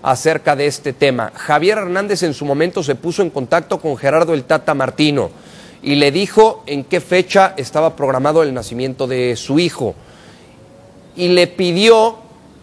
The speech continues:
pues, que le, le cediera algunos días para estar, por supuesto, en el nacimiento de su hijo,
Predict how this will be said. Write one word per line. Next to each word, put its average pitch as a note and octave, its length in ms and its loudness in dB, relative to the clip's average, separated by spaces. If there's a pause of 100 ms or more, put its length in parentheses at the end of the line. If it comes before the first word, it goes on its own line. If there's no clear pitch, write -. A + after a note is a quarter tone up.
pues, C#3 200 -2
que C3 160 -2
le, A#2+ 380 0
le A#2+ 180 -2
cediera C#3+ 460 2
algunos D#3+ 340 -2
días D#3 240 0
para F2+ 240 -10
estar, D#3+ 400 0
por A#2 120 -12
supuesto, C3+ 520 -4 (200)
en A2+ 160 -4
el G#2 120 -4
nacimiento D#3+ 520 -2
de D3+ 120 0
su C3+ 160 -4
hijo, D#3 320 4